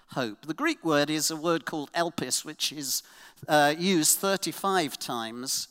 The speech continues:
in the New Testament, and interestingly, six times in the passage that we had read for us. So hope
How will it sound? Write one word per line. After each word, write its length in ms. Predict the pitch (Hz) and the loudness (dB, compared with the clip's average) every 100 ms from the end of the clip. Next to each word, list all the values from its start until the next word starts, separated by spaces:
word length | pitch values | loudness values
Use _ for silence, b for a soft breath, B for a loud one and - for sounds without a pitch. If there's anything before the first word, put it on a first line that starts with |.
| - | -6
in 200 | 143 135 | -4 -2
the 80 | 135 | -2
New 180 | 139 | -2
Testament, 720 | 127 185 170 - 123 120 135 | -2 -2 0 -2 -4 -8 -6
and 100 | 160 | -2
interestingly, 840 | 196 339 - 170 147 - 156 156 156 | -2 -2 0 -2 -2 -4 -4 -4 -4
six 520 | - - 220 - - | -4 -4 -6 -6 -8
times 500 | - 123 123 139 135 | -6 -8 -6 -6 -6
in 140 | 143 | -4
the 60 | 139 | -6
passage 520 | - 151 - 139 117 | -6 -4 -4 -6 -8
that 140 | 123 127 | -12 -10
we 160 | 135 | -10
had 300 | 123 127 117 B B B B | -6 -6 -6 B B B B
read 280 | 135 135 135 | -2 0 0
for 420 | - 120 113 107 | -6 -8 -8 -10
us. 100 | 98 | -10
So 360 | - - 156 139 | -6 -2 -2 -2
hope 520 | - - 190 135 - | -6 -2 0 0 -6